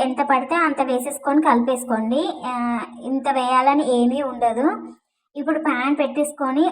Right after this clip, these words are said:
ఒక పావు కప్పు వరకు ఆయిల్ని అయితే వేసేసుకోండి. ఇలా ఆయిల్ వేసుకున్న తర్వాత ఆయిల్ అనేది బాగా హీట్ అవ్వకముందే మీడియం హీట్లో ఉన్నప్పుడే ఇలా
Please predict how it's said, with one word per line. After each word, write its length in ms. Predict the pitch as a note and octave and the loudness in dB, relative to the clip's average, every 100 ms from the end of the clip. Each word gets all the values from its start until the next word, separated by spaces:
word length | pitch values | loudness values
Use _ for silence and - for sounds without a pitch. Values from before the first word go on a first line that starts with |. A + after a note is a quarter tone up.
| C#4+ | 0
ఒక 100 | D4 C4+ C4+ C#4+ | 0 0 0 4
పావు 160 | C4+ B3+ | 4 4
కప్పు 220 | B3+ D4+ C#4 | 0 4 4
వరకు 260 | B3+ D4+ F#4+ - B3+ | 2 -4 -4 0 2
ఆయిల్ని 260 | B3 B3+ B3 | 2 2 0
అయితే 160 | C4+ D4+ | 0 2
వేసేసుకోండి. 680 | A#3+ B3+ B3+ B3+ A3 G#3+ C4+ G#4 - - _ _ _ - D4 | 2 0 -2 -2 -2 0 -2 -2 -8 -18 _ _ _ -4 2
ఇలా 120 | F4 - C4+ | 2 4 4
ఆయిల్ 240 | C4+ D4 C#4+ | 4 4 4
వేసుకున్న 400 | C4 - C#4+ C#4 B3 | 2 -2 -4 -2 0
తర్వాత 340 | A#3+ A#3 A#3 E4 - B3 | 2 2 2 0 0 0
ఆయిల్ 240 | B3 C#4 D4 | 0 0 -2
అనేది 300 | C4+ C4 D#4 G4 C4+ | -2 -4 -4 -2 2
బాగా 280 | A#3 A3+ D#4+ D#4+ | 2 2 0 0
హీట్ 240 | C4+ C4 C4+ | -4 2 2
అవ్వకముందే 500 | B3+ B3 A#3+ C4+ E4 D4 | 2 0 2 2 4 4
మీడియం 300 | C#4 D4 C4+ C#4 | 4 0 -6 -6
హీట్లో 260 | A#3+ C4+ C4 | -4 -2 -2
ఉన్నప్పుడే 420 | B3 B3 B3 D4+ F#4+ - - _ _ _ _ _ _ _ _ _ _ _ - | -4 -6 -2 -4 -4 -8 -20 _ _ _ _ _ _ _ _ _ _ _ -2
ఇలా 120 | D4 | 2